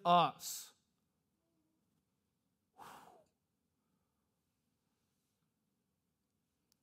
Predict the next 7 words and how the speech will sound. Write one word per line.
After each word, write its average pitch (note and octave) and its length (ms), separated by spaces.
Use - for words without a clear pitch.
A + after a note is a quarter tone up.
That E3+ 240
is G#2+ 180
a F#2+ 80
hard C3+ 640
pill A#2 380
to G#2 80
swallow. - 440